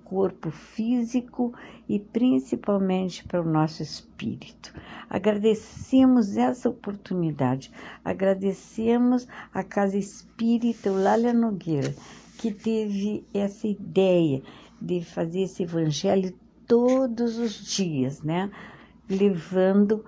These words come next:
a palavra de Jesus, que o evangelho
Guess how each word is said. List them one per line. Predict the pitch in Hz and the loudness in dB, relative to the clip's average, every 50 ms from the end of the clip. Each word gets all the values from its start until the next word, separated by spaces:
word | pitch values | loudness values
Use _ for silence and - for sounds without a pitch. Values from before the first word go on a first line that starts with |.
| - - - - | -14 -20 -10 -4
a | - 190 | -4 -4
palavra | 190 - - 185 175 170 165 170 165 170 175 175 175 | -2 0 0 2 2 4 4 4 4 2 2 0 0
de | 160 156 165 170 | 0 0 -2 -2
Jesus, | 165 160 165 170 170 160 - - 127 120 143 139 - - - | -2 -2 -2 -2 -2 -4 -4 -4 -4 -4 -4 -6 -10 -16 -8
que | - 180 | -4 -2
o | 175 | -2
evangelho | 170 165 170 175 170 160 156 - 185 185 196 208 220 226 226 | -2 -2 -2 -2 -2 -2 -2 -2 0 2 2 2 0 -2 -4